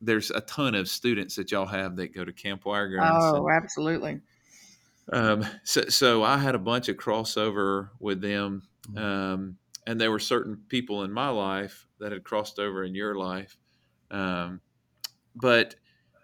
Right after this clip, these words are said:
Speaker 1: y-, you know, one of the things all these, uh, these years is, you know, Jim left such an impact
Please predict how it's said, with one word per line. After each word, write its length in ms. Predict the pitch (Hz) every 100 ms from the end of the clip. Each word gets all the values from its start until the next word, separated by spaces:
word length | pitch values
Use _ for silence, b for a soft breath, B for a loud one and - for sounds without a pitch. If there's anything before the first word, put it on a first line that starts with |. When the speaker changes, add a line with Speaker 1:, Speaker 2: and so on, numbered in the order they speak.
| _
Speaker 1:
y-, 60 | 107
you 140 | 87
know, 140 | 120 107
one 220 | 107 147
of 120 | 143
the 80 | 113
things 680 | 110 117 110 107 104 101 - _ _ -
all 320 | - 113 131
these, 760 | 127 117 110 104 - - - - -
uh, 400 | 110 104 98 92 -
these 280 | 113 113 101
years 440 | 113 120 110 104 104
is, 300 | 101 95 - b b b b _ -
you 120 | 113
know, 260 | 101 92 - _ _ _ _ _ _ _ _ _ _ _ 117
Jim 480 | - 131 131 110 -
left 500 | 113 120 113 - - -
such 340 | - 113 110
an 100 | 98
impact 720 | 110 110 104 95 95 - -